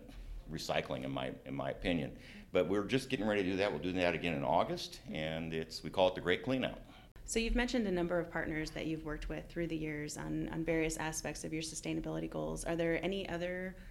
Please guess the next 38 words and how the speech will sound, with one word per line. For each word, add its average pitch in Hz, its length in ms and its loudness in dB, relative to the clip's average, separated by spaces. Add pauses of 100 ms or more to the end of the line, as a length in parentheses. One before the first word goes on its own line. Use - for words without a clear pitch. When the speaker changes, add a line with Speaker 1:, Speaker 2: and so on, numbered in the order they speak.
(280)
Speaker 2:
uh, 170 160 -4
partners 185 400 -2
out 175 160 0
there 175 180 0
that 175 100 -2
have 175 100 -4
really 170 180 -4
helped 165 340 -6
you 165 460 0
get 160 180 -2
where 170 80 -2
you 165 140 -2
are 160 100 -6
today? 170 320 -8 (220)
Speaker 1:
Well, 101 360 6 (180)
the 82 100 2
one 85 400 8
that 87 100 6
I 92 120 10
work 85 260 6
with 78 120 0
the 78 140 -4
most, 78 460 4
and 69 260 0
as 76 300 -2
we 85 160 0
as 73 80 0
a 71 40 0
company 90 340 2
work 73 200 0
with 71 120 -4
the 65 80 -4
most, 69 280 0
is 76 80 -8
Energy 76 300 0
Trust - 300 -6
of 67 100 -4
Oregon. 67 360 -2